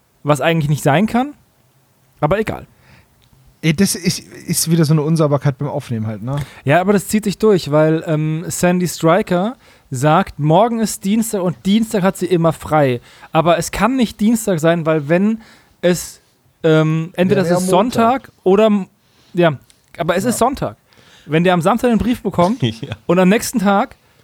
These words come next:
Speaker 1: der offensichtlich der zwölfte August ist, ins Studio ist,
Speaker 3: Ja.
Speaker 1: dann kann der nächste Tag nicht der Dienstag sein, weil der Montag dann fehlt.
Speaker 3: Das ist einfach Versprecher, die meinten, der nächste Werktag.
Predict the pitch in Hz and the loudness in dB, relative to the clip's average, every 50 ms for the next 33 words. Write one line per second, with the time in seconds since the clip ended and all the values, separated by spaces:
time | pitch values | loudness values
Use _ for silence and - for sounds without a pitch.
0 | _ _ _ _ _ _ - 160 170 175 185 185 - 202 196 196 170 180 175 - | _ _ _ _ _ _ 0 2 2 2 2 2 0 0 0 0 2 0 0 0
1 | - 175 190 208 - - - 165 196 240 220 - - - - 220 226 - - - | 2 0 0 0 0 -2 -2 -2 -2 -4 -4 -6 -6 -4 -4 -4 -4 -4 -8 -6
2 | 170 156 - - 240 262 240 202 170 151 170 214 254 - - _ _ - - - | -6 -6 -4 -2 -2 0 2 2 2 2 0 -2 -4 -4 -10 _ _ -20 -20 -20
3 | - - - - _ _ - 123 127 151 180 180 - 139 190 220 262 294 226 196 | -20 -20 -20 -20 _ _ -6 -4 0 0 0 0 0 0 0 0 0 -2 -4 -2
4 | - 196 196 185 226 214 - 240 220 214 - 226 240 - 254 226 226 262 370 - | 0 2 2 2 2 0 0 0 0 0 0 0 0 0 0 0 2 0 0 0
5 | - 170 147 127 147 143 139 143 151 160 180 185 185 196 247 370 - - 175 - | -2 -2 -2 0 -2 -2 0 0 2 2 4 4 4 4 4 2 0 -4 -6 -6
6 | 135 127 - - 120 110 110 - - 147 135 - 151 160 170 165 190 180 185 - | -6 -8 -8 -8 -8 -10 -8 -8 -8 -8 -6 -4 0 0 2 2 0 -2 -2 -2
7 | - 151 135 - - - 170 175 180 208 208 180 170 160 147 147 165 170 165 147 | -4 -2 -2 -2 -2 0 0 0 2 2 0 0 0 0 0 0 0 0 0 0
8 | 151 151 151 165 175 - - 170 147 131 123 143 139 139 139 139 - - - 104 | 0 2 2 0 -2 -2 -2 -4 -2 0 0 2 2 2 0 -4 -10 -12 -8 -8
9 | 90 76 85 - - | -8 -8 -8 -12 -16